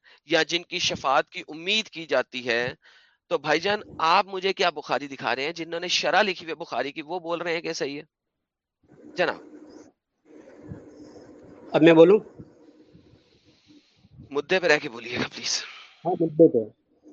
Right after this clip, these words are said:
Speaker 2: جب میں نے وہ بات تم سے پیش کی، تم نے سب سے پہلے یہ کہا کہ مجھے یہ بات ثابت کر کے دکھاؤ کہ اس میں آیت کب نازل ہوئی اور کب، کب نازل نہیں ہوئی۔ تو جب
Speaker 1: اب،
Speaker 2: تو
Speaker 1: اب
Speaker 2: یہ
Speaker 1: دیکھو یار،
Speaker 2: ریفرنس
Speaker 1: کتنی
Speaker 2: ہے،
Speaker 1: زبردست بات ہے۔ یہ دیکھیں ذرا، سب لوگ سنیں۔ جس وقت میں ایک بات رکھتا ہوں،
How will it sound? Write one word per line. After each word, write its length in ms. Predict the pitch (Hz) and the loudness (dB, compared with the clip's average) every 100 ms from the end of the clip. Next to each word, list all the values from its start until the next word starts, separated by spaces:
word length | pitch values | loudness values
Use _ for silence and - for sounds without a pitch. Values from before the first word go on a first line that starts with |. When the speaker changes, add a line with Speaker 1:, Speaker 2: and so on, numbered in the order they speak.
| _ | _
Speaker 2:
جب 160 | 151 165 | 6 8
میں 140 | 160 | 10
نے 60 | 160 | 10
وہ 120 | 160 | 10
بات 260 | 147 147 151 | 8 6 6
تم 120 | 135 | 6
سے 140 | 139 | 6
پیش 260 | 131 131 127 | 6 6 6
کی، 140 | 151 | 2
تم 140 | 147 143 | 4 6
نے 100 | 143 | 6
سب 160 | 131 | 6
سے 100 | 127 | 6
پہلے 200 | 131 127 | 6 8
یہ 60 | 123 | 8
کہا 220 | 127 151 | 8 6
کہ 160 | 151 127 | 6 2
مجھے 220 | 127 131 | 6 6
یہ 160 | 135 | 6
بات 240 | 135 135 127 | 6 2 0
ثابت 280 | - 123 123 | 2 2 2
کر 100 | 127 | 2
کے 100 | 127 | 2
دکھاؤ 320 | 123 127 156 | 2 6 6
کہ 400 | 151 135 127 120 113 - - - | 6 8 10 8 4 -6 -20 -14
اس 140 | - - | -6 2
میں 120 | 139 - | 4 4
آیت 380 | 127 131 135 | 6 6 6
کب 160 | 139 131 | 6 6
نازل 280 | 131 127 139 | 6 4 4
ہوئی 100 | 165 | 6
اور 80 | 156 | 4
کب، 300 | 147 - - | 2 -2 2
کب 140 | 143 | 4
نازل 340 | 135 120 127 | 4 4 4
نہیں 160 | 120 113 | 4 2
ہوئی۔ 140 | 104 | 0
تو 140 | 107 131 | 0 2
جب 160 | 120 | 6
Speaker 1:
اب، 120 | 147 143 | 4 8
Speaker 2:
تو 60 | |
Speaker 1:
اب 60 | 147 | 8
Speaker 2:
یہ 80 | 147 | 10
Speaker 1:
دیکھو 160 | 131 | 10
یار، 140 | 247 285 | 10 8
Speaker 2:
ریفرنس 140 | - | 6
Speaker 1:
کتنی 200 | 254 294 | 2 4
Speaker 2:
ہے، 60 | 311 | 6
Speaker 1:
زبردست 420 | 240 233 269 220 | 6 6 4 6
بات 160 | 190 180 | 6 8
ہے۔ 60 | 180 | 6
یہ 40 | |
دیکھیں 240 | 190 190 | 6 6
ذرا، 180 | 233 208 220 - - - - | 6 6 4 -6 -20 -20 -4
سب 200 | - 247 | 0 2
لوگ 120 | 269 | 2
سنیں۔ 280 | - 190 107 - _ _ _ _ 247 | 4 4 4 -2 _ _ _ _ 0
جس 160 | 262 | 2
وقت 380 | 262 269 285 285 | 4 6 6 4
میں 440 | 240 214 208 208 220 - | 6 8 10 8 4 4
ایک 240 | 226 247 | 6 6
بات 240 | 214 226 247 | 6 4 4
رکھتا 300 | 233 - 196 | 0 2 2
ہوں، 260 | 185 127 | 0 -8